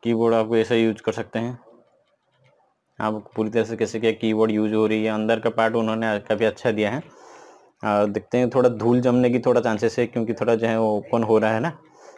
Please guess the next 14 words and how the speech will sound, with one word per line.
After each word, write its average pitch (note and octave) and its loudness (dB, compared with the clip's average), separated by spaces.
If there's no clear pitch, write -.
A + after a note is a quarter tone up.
उसमें C3 -2
मगर C3 4
उसे B2+ 4
यूज़ A#2+ 2
करने B2 2
के B2 2
बाद B2+ -2
पता B2 -6
चल A2 0
जाएगा। F#2 -2
तो A#2+ 2
ऐसा A#2 2
है B2+ 2
कीबोर्ड A#2+ 0